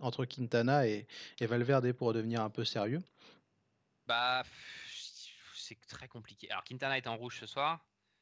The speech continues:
Speaker 2: <coughs> Euh, il a déjà été plus tôt, il a gagné une étape. Il semble quand même, euh, un, assez fort. Malgré tout, il a déjà montré qu'il était pas, euh, euh, constant, puisqu'il a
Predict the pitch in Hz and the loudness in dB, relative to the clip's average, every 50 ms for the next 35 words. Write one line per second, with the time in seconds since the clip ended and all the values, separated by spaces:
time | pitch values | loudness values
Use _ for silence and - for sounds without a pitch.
0 | _ _ _ _ - - 233 190 131 101 101 101 98 98 98 98 98 98 98 98 | _ _ _ _ 2 4 4 2 2 0 -6 -8 -6 -6 -6 -6 -6 -8 -8 -8
1 | 98 98 95 95 95 95 95 95 95 92 92 92 92 92 92 92 90 90 80 73 | -8 -8 -10 -10 -10 -10 -8 -8 -8 -8 -8 -6 -6 -6 -6 -4 -4 -4 -4 -4
2 | 85 78 69 58 95 101 101 110 107 104 110 110 113 113 113 110 - 113 107 - | -4 -4 -4 -4 -4 -4 -2 -2 0 2 2 2 2 2 0 0 -2 -4 -4 -4
3 | - - - - 147 147 151 156 160 160 156 139 113 110 110 113 110 110 107 104 | -12 -16 -6 -2 2 2 4 4 4 4 4 2 2 2 2 2 0 2 0 0
4 | 104 107 - - 156 156 160 156 - - - _ _ - 110 - - - 151 147 | 0 -2 -2 -2 0 0 0 -2 -4 -12 -20 _ _ -14 -10 -8 -2 -2 -2 -2
5 | 135 131 - 139 131 131 135 131 123 117 110 107 107 107 104 104 104 - - 107 | -2 -4 -2 0 0 0 0 0 -2 -2 -2 -2 -2 -2 -2 -2 -4 -4 -4 -4
6 | 107 107 104 104 104 104 104 104 107 - - - 110 - - 131 - - - 139 | -2 -2 -2 -2 -2 0 0 -2 -2 -4 -2 -4 -4 -4 -4 -8 -10 -2 0 2
7 | 151 185 - - - _ _ _ _ _ - - - _ _ _ 107 110 110 110 | 2 2 0 -4 -14 _ _ _ _ _ -20 -20 -20 _ _ _ -4 -2 -2 -2
8 | 117 113 - - 165 160 120 107 107 123 123 127 131 131 127 123 123 - - 143 | -4 -4 -4 -6 -2 -2 -2 0 0 -2 -2 0 -2 -2 -2 -4 -6 -6 -8 -8
9 | 127 - - 110 107 - 110 104 - 120 120 123 123 123 117 107 101 98 98 98 | -10 -8 -10 -12 -10 -10 -12 -6 -2 0 2 2 4 4 2 2 0 0 -2 -4
10 | 95 95 95 95 - _ _ _ _ _ _ _ _ _ _ - 92 92 95 101 | -4 -6 -6 -8 -12 _ _ _ _ _ _ _ _ _ _ -10 -8 -8 -8 -8
11 | - - 117 110 - - - 165 214 160 139 - - - 104 101 | -8 -8 -8 -8 -4 -2 0 0 0 0 -4 -10 -6 -4 -4 -4